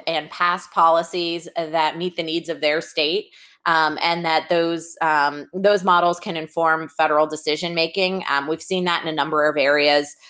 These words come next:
uh, in the past, and, um, the ability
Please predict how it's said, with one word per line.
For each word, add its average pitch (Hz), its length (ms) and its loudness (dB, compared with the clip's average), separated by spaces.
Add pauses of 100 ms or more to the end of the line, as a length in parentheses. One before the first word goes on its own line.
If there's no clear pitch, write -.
(200)
uh, 147 260 4
in 165 140 -2
the 156 80 -2
past, 151 560 -2 (100)
and, 143 560 0 (160)
um, 135 500 -2 (100)
the 160 120 -2
ability 156 540 0